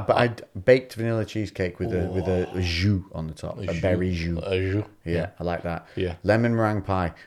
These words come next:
Speaker 1: but very mi-, hit and miss, so you risk it with, with, with a lemon meringue.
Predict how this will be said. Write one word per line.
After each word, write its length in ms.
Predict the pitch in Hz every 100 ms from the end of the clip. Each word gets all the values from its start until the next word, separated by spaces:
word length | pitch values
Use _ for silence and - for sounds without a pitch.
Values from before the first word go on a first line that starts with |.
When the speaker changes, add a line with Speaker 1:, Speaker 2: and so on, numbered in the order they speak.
| -
Speaker 1:
but 120 | 92
very 260 | 104 98
mi-, 200 | 95 87 85
hit 320 | 80 85 82
and 100 | 82
miss, 180 | 85 -
so 120 | 85
you 120 | 82
risk 260 | 87 82 -
it 120 | -
with, 160 | - -
with, 160 | 73
with 120 | 67
a 60 | 76
lemon 240 | 76 73
meringue. 260 | 73 71 80